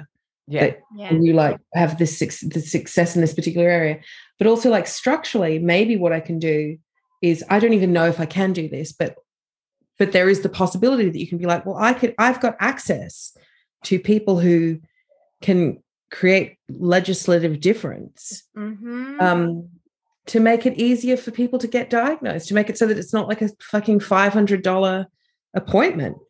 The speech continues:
Speaker 1: Yeah.
Speaker 2: I don't know if I can do that, but I can at least try to do that, you know?
Speaker 3: Hundred percent.
Speaker 1: Yeah.
Speaker 2: Um, yeah, I feel like there's all that. It's funny we were talking about the, the rejection thing before,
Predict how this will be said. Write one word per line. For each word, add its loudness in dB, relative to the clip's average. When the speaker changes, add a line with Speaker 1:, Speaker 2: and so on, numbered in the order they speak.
Speaker 1:
Yeah. 0
Speaker 2:
I 4
don't 4
know 4
if 0
I 4
can 2
do 4
that, 2
but 2
I 4
can 0
at 0
least 0
try 2
to -10
do -6
that, -10
you 2
know? 2
Speaker 3:
Hundred -2
percent. -20
Speaker 1:
Yeah. -2
Speaker 2:
Um, 0
yeah, 4
I 4
feel 2
like 2
there's 2
all 2
that. 0
It's -2
funny 4
we 4
were 0
talking 0
about 0
the, 0
the 2
rejection -6
thing -4
before, -6